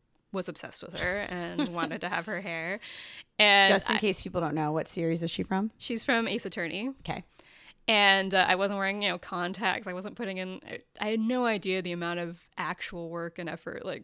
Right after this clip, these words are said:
Speaker 1: once you really start doing it.
Speaker 2: Yeah.
Speaker 1: It's completely different, even though it did take me, you know, I built the costume.
Speaker 2: Mm-hmm,
Speaker 1: I made
Speaker 2: mm-hmm.
Speaker 1: the costume.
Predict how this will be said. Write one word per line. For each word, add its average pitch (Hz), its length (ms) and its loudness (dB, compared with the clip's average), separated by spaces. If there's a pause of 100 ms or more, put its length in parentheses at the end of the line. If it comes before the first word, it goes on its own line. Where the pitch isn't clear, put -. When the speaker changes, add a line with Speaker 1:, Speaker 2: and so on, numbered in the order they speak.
(100)
Speaker 1:
once - 220 -12
you 175 100 -10
really 170 380 -6
start - 320 -6
doing - 360 -8
it. 123 220 -8
Speaker 2:
Yeah. 170 220 0
Speaker 1:
It's 156 60 -2
completely 202 460 -6
different, 180 480 -6
even 190 300 -4
though 185 220 -2
it 240 160 6
did 370 200 4
take 247 240 2
me, 196 240 -4
you 254 80 2
know, 175 100 0
I 196 100 2
built 175 380 -6
the 175 60 -12
costume. 196 540 -4
Speaker 2:
Mm-hmm, 170 220 -2
Speaker 1:
I 160 100 -6
made 175 240 -2
Speaker 2:
mm-hmm. 160 100 -2
Speaker 1:
the 175 80 -8
costume. - 720 -6